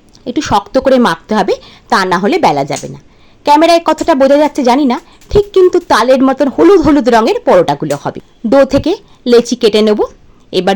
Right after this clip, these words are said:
বেলে ভাজলেই ব্যাস হয়ে যাবে। আর একটু আলুর দম আগে থাকতেই করে রেখেছি,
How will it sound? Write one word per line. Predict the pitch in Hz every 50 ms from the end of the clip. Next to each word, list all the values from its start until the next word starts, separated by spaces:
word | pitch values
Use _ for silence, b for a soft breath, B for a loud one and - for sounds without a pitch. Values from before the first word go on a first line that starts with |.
| 175 156 170
বেলে | 202 190 202 254
ভাজলেই | 247 202 220 196 175 - - 214 285 480 - - _ _ -
ব্যাস | 170 170 139 135 - - -
হয়ে | - 208 175
যাবে। | 143 151 127 - 139 139 - - b b b b b b
আর | 202 214
একটু | 240 240 - 392
আলুর | 311 214 202 202 196 175
দম | - 330 370
আগে | - - 196 170
থাকতেই | 165 - 226 - - - 370 381 -
করে | 262 190 160 143
রেখেছি, | 139 - - - - - -